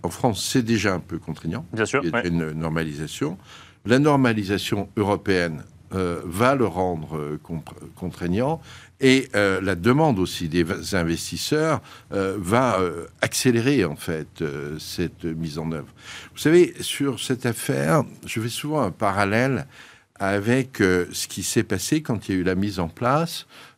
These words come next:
Speaker 1: euh, des marchés financiers. C'est, euh, dans les années soixante-dix. Euh, euh, nous avions déjà une comptabilité, hein.
Speaker 2: Bien sûr,
Speaker 1: Depuis
Speaker 2: ça existait
Speaker 1: Luca,
Speaker 2: déjà, oui.
Speaker 1: depuis, euh, Luca Pacioli. Mais qu'est-ce qui était fait ?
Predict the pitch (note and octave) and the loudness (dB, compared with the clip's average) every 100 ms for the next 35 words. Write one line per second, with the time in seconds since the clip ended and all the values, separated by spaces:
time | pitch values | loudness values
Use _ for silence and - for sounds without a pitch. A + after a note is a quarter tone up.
0 | G2 F#2 F#2 F#2 G2+ - - A2 - E2+ | -4 -2 0 2 2 2 -2 -2 -2 -6
1 | D#2 - D#2 - - E2+ E2+ E2 D#2+ D#2+ | -6 -8 -10 -10 -10 -10 -8 -8 -8 -8
2 | D#2 D2+ E2 F2 G2 D#2+ D#2+ D2+ C#2+ C#2 | -10 -8 -6 -2 -2 -4 -8 -8 -8 -10
3 | C2+ G2 - - C3+ C3+ - - - _ | -8 -8 -8 -6 -6 -6 -18 -20 -20 _
4 | F#2+ F#2 F2+ F2+ - - _ G#2 F#2 E2 | 2 4 2 -2 -10 -20 _ -4 -2 -2
5 | G2+ F2 F2+ G#2 F2 E2+ G#2+ G2 E2+ - | -2 -2 0 0 0 0 0 0 -2 -6
6 | D2+ E2+ D#2+ F2 - D#2+ - _ - E2+ | -6 -4 -2 -4 -4 -10 -10 _ -10 -6
7 | A2 G2+ D3 C#3 - C3 A2 A2 C#3+ A#2+ | -2 2 0 0 -2 0 2 2 4 4
8 | B2+ B2 C3+ C#3 B2+ A#2 C3+ C#3 A#2 G2+ | 4 4 4 4 2 2 2 6 6 6
9 | A2 A2+ B2 A2+ A2 - - F2+ E2 - | 4 2 4 4 2 -2 -4 -4 -4 -10
10 | - - - - A2 E3+ D#3 - - D3+ | -20 -20 -14 -4 2 2 2 -8 -4 2
11 | C3 - G2 - F#2+ D#2+ | 2 0 -4 -2 -2 -2